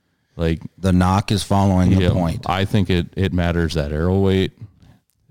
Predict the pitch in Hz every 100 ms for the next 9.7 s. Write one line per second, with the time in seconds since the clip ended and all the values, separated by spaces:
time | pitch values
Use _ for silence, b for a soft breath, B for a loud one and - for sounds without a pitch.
0 | - - - 78 82 85 82 85 85 -
1 | - 80 76 80 - 87 80 80 76 -
2 | 76 - 80 - 80 80 82 - 76 -
3 | - - - - - - _ 127 123 117
4 | 117 117 107 90 92 - 101 92 85 90
5 | 82 82 - 101 90 95 95 - 101 98
6 | 107 123 - 113 101 104 104 90 101 90
7 | 78 95 113 - - - _ _ _ _
8 | _ _ 110 101 92 87 90 90 87 -
9 | - - 104 107 101 98 87